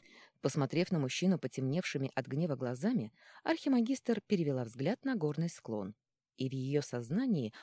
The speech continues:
он превратился в огромную воронку, уходящую в земные недра.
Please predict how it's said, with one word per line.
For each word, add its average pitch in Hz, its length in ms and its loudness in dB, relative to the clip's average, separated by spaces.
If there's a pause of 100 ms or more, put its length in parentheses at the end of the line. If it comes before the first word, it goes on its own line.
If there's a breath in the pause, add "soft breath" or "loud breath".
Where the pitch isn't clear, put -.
(120 loud breath)
он 330 160 2
превратился 196 640 0
в 131 40 -4
огромную 180 400 2
воронку, 185 720 -2 (180 loud breath)
уходящую 147 640 -2
в 180 40 -14
земные 110 460 -6
недра. - 440 -12